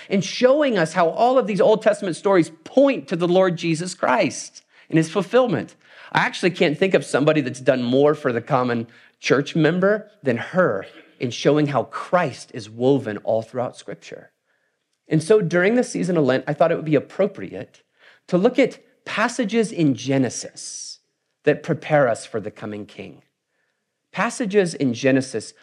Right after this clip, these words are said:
that point us to the Messiah, just as we right now are awaiting Easter,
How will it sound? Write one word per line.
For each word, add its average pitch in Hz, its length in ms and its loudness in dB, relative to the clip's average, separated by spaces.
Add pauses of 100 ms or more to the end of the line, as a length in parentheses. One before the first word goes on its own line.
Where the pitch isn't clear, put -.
(140)
that 151 200 0
point 220 460 -2
us - 320 -4
to 185 400 0
the 120 140 2
Messiah, 127 680 0 (1040)
just 226 360 0
as 175 120 2
we 170 200 2
right 147 340 2
now 151 300 2
are 131 200 4
awaiting 175 800 2
Easter, 135 720 -6